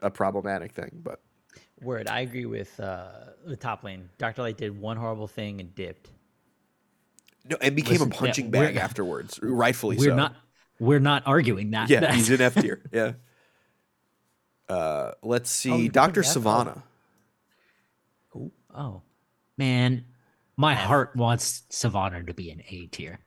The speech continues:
Speaker 1: I know. You, I knew you
Speaker 3: But
Speaker 1: would like Savannah.
Speaker 3: he's so not. <laughs> He's
Speaker 1: He's
Speaker 3: just
Speaker 1: always
Speaker 3: not.
Speaker 1: the, it's like if somebody, like, uh, uh, kidnaps the greatest minds in the D C universe, he gets kidnapped constantly.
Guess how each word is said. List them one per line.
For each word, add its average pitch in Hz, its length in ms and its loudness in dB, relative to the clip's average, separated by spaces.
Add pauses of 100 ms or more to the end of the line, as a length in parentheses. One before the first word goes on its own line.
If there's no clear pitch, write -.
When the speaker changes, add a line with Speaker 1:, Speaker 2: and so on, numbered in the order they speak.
Speaker 1:
I 107 120 4
know. 101 240 0
You, 110 200 0
I 120 100 2
knew 123 240 0
you 127 60 4
Speaker 3:
But 110 120 2
Speaker 1:
would 104 100 -4
like 98 200 -2
Savannah. 95 420 -6
Speaker 3:
he's - 380 -4
so 113 640 0
not. 98 560 -4 (460)
<laughs> - 400 -16
He's 175 160 -4
Speaker 1:
He's 156 140 -2
Speaker 3:
just 123 100 2
Speaker 1:
always 143 340 8
Speaker 3:
not. 131 280 4
Speaker 1:
the, - 60 -10 (220)
it's 127 240 -6
like 160 160 4
if 156 140 2
somebody, 185 300 2
like, 123 360 0
uh, 120 40 4
uh, 107 760 2 (240)
kidnaps 110 720 -2 (280)
the 120 100 0
greatest 120 340 0
minds 107 260 -2
in 104 60 -6
the 107 60 -4
D 107 120 -6
C 110 140 -6
universe, 107 400 -2
he 120 100 2
gets - 220 6
kidnapped 104 460 -2
constantly. - 580 -2